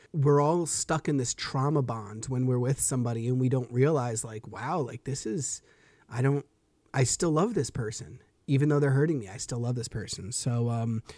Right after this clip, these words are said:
yeah, guys, thanks so much for, you know, everything in the last week of, you know, what you guys are doing for me and your support. And I really appreciate it. And, um, so this week I wanted to follow it up with another interview with a guy that I connected with on Instagram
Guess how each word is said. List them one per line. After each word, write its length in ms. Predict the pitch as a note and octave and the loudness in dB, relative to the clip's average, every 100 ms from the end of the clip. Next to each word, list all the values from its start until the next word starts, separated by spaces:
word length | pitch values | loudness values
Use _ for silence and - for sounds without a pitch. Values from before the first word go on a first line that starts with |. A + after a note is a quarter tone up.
| - - - _ | -20 -20 -20 _
yeah, 160 | D#3+ D#3+ | 8 8
guys, 240 | E3 D#3+ | 8 6
thanks 240 | F3 G3 | 4 4
so 160 | - B3+ | 4 2
much 320 | G3 E3 C3 | 2 0 -2
for, 320 | - C#3+ C3 - | -2 2 2 0
you 160 | E3 C3 | -4 -4
know, 180 | A#2+ - | -6 -6
everything 540 | D3+ F3 D#3+ D#3+ D3 | 0 0 2 0 -2
in 120 | D3 C3 | 0 -2
the 60 | |
last 340 | C3+ C3+ B2 - | -2 -2 -4 -4
week 220 | C#3 C3+ | -4 -2
of, 200 | B2+ - - - _ | -6 -6 -20 -20 _
you 80 | C#3 | -2
know, 80 | C3+ | 0
what 160 | B2+ C#3+ | 0 0
you 100 | C#3 | 0
guys 180 | C#3 | 0
are 60 | C3+ - D3+ | 0 0 -2
doing 260 | B2+ C#3+ C#3 | 2 2 2
for 260 | - C#3+ | 0 -2
me 300 | C#3 C#3 D3 | 0 0 -2
and 280 | C3+ C3 C3+ | -4 -2 0
your 120 | B2 | -2
support. 500 | B2 A#2+ - C3+ E3 | -2 -4 -4 -2 -2
And 120 | - C#3 | -2 -2
I 40 | |
really 320 | C#3+ C#3+ C#3+ | 0 4 4
appreciate 540 | C#3 C#3+ F3 - B2 B2+ | 2 2 -2 -2 -4 -4
it. 300 | A#2 - B2+ | -6 -8 -6
And, 260 | B2 A#2+ | -4 -2
um, 320 | B2+ B2+ B2+ B2 - - - | -2 -2 -4 -6 -14 -20 -6
so 160 | - | 2
this 220 | D3+ D3+ - | 4 4 4
week 180 | E3+ | 2
I 60 | D#3 | 2
wanted 220 | D3 D3 | 2 2
to 80 | C#3+ | 0
follow 380 | - D3 D3 C#3+ | 2 2 4 4
it 80 | C#3 | 2
up 180 | D#3 - | -2 -2
with 240 | D3+ C3+ - | 0 0 -2
another 360 | C3+ C#3 D#3 | -2 0 0
interview 540 | C#3+ C#3+ D#3+ C3 C3 C3 | 2 2 2 2 2 2
with 340 | B2+ B2+ - - | 0 -4 -8 -8
a 220 | C3+ C3 | -2 -2
guy 260 | B2+ C3 C#3+ | -2 -2 -2
that 120 | E3+ | -2
I 100 | D#3 | -2
connected 420 | C3+ C#3+ C3+ C#3+ | -2 -4 -4 -4
with 260 | C3+ C#3 C3+ - | -2 -2 -4 -12
on 180 | B2+ | -10
Instagram 760 | C3+ C#3 G3 - D3 C3+ B2+ B2+ | -8 -6 -6 -4 -4 -4 -6 -8